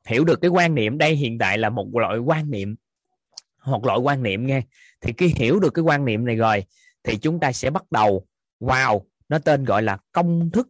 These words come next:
cội nguồn cuộc sống. Nó là công thức cội nguồn cuộc sống. Ừ. Nó là công thức cội nguồn cuộc sống. Công thức cội nguồn cuộc sống. Công thức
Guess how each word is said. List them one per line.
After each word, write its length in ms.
cội 220
nguồn 340
cuộc 220
sống. 200
Nó 120
là 240
công 280
thức 240
cội 180
nguồn 300
cuộc 180
sống. 200
Ừ. 80
Nó 120
là 220
công 300
thức 140
cội 200
nguồn 320
cuộc 180
sống. 200
Công 400
thức 160
cội 220
nguồn 300
cuộc 200
sống. 220
Công 280
thức 180